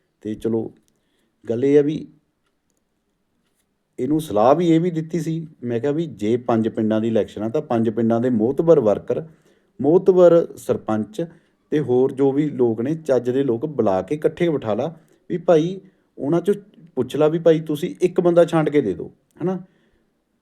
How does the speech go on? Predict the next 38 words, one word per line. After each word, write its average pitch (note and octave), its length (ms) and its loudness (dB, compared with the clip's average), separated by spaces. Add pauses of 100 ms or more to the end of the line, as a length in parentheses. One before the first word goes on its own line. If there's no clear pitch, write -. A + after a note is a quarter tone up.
(300)
ਉਹ F3 120 4
ਜਿਹਨੂੰ D#3+ 320 -2
ਵੀ G#3 120 0
ਛਾਂਟ D#3+ 260 -2
ਕੇ D#3+ 120 0
ਦਿੰਦੇ A2+ 420 -2 (200)
ਤਾਂ D#3 80 -2
ਉਹਨਾਂ D#3+ 220 0
ਦੀ F#3 100 -2
ਸਾਰਿਆਂ E3 360 0
ਦੀ F#3 80 0
ਜ਼ਿੰਮੇਵਾਰੀ A#2+ 580 0
ਬਣ G2+ 240 -4
ਜਾਂਦੀ G2 260 -6
ਵੀ C#3 100 -8
ਭਾਈ C#3 380 -6 (880)
ਜਿਤਾਉਣਾ C3+ 480 0
ਪੈਣਾ, F#2+ 300 -4
ਹਨਾ, A2+ 120 -6
ਬੰਦਾ B2 280 -2
ਆਪਾਂ B2 260 -4
ਨੇ C3 80 -2
ਆਪ G#2+ 260 0
ਦਿੱਤਾ। E2+ 400 -14 (420)
ਪਰ A2+ 140 -4
ਨਹੀਂ, G#2 420 -4 (640)
ਪੇਪਰ A2+ 420 -2
ਭਰੋ A2+ 380 2
ਜੀ, A2 180 -2
ਵੱਧ G#2+ 220 0
ਤੋਂ - 160 -4
ਵੱਧ C#3 180 2
ਭਰੋ C3+ 340 0
ਜੀ, A2 120 -4
ਵੱਧ A2+ 180 -2
ਤੋਂ C#3 140 -6
ਵੱਧ C#3 160 -2
ਭਰੋ। B2+ 300 -4